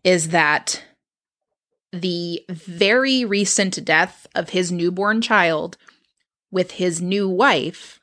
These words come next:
along with being angry about having to pay child support for this child that he did not believe was his, kind of led him to murder the family. So he has a new wife.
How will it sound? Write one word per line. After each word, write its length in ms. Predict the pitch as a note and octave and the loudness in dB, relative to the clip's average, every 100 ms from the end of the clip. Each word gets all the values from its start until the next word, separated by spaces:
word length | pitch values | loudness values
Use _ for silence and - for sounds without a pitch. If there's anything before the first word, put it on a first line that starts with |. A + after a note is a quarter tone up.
| _ - | _ -2
along 400 | G3 G#3+ A#3 A#3+ | 2 4 4 4
with 320 | G#3 G3+ - E3+ - _ | 2 2 -8 -20 -20 _
being 420 | G3+ F#3+ F#3 F3+ - _ _ - | 0 2 0 -4 -10 _ _ -2
angry 420 | F#3+ G3+ F#3+ F3+ | 0 0 2 2
about 500 | F3 E3 D#3+ D#3+ - | 4 2 2 0 -4
having 280 | F3 E3 E3 | -6 -6 -4
to 60 | D3+ | -6
pay 220 | - E3 | -6 -6
child 380 | - C4 C#4 A#3 | -2 0 2 0
support 440 | F#3 - D#3+ D3+ | -4 -2 -2 -2
for 100 | - | -2
this 200 | E3 D#3 | 0 0
child 400 | - D#3+ D#3 D#3 | -2 0 0 0
that 100 | - | -2
he 140 | D#3+ C3+ | -8 -10
did 160 | C3+ | -2
not 240 | C#3 C#4 C#4 | 0 2 0
believe 280 | E3+ C#3 | -4 -4
was 160 | - - | -6 -10
his, 480 | - - - - - _ _ _ _ _ _ _ _ _ _ _ - | -10 -12 -14 -14 -16 _ _ _ _ _ _ _ _ _ _ _ -4
kind 320 | G#3+ G#3 G3+ | 2 2 4
of 160 | F#3+ | 2
led 460 | F3+ F3+ F3 E3 E3 _ | 2 2 2 0 -10 _
him 680 | - - F3 D#3 E3 E3+ A3 _ | -14 -8 -6 -6 -8 -14 -18 _
to 180 | - D#3+ | -4 -4
murder 320 | C#3+ C#3 A2+ | -8 -10 -10
the 100 | - | -12
family. 320 | - - - _ _ _ _ _ _ _ _ - - | -14 -16 -18 _ _ _ _ _ _ _ _ -20 -14
So 140 | - G3 | -2 2
he 60 | |
has 120 | F#3+ E3 | 2 0
a 60 | |
new 180 | E3+ A#3 | 0 0
wife. 400 | G#3+ C3+ F#3 - | 2 0 -4 -12